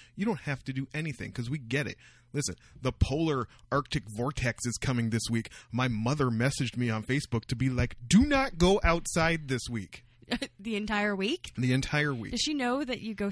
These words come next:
Speaker 2: somewhere to work?
Speaker 1: <laughs> Yes.
Speaker 2: Okay. All right. Just checking.
Speaker 1: Because U S A Today had an article
Speaker 2: Yeah.
Speaker 1: about just life-threatening Arctic winds.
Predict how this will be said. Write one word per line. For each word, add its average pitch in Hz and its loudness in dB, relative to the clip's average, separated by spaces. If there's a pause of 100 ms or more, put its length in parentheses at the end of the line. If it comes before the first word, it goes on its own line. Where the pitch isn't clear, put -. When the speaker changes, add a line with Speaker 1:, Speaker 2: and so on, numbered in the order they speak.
Speaker 2:
somewhere 214 -4
to 180 -2
work? 185 -6 (400)
Speaker 1:
<laughs> - -16
Yes. 107 0 (800)
Speaker 2:
Okay. 330 0 (240)
All 302 -4
right. 262 -4
Just 269 -10
checking. 202 -6 (260)
Speaker 1:
Because 113 2
U 123 2
S 147 0
A 160 4
Today 160 4
had 131 2
an 127 0
article 117 0 (100)
Speaker 2:
Yeah. 220 -2 (280)
Speaker 1:
about 98 -8 (480)
just 107 -2 (280)
life-threatening 160 2
Arctic 156 0
winds. 120 -2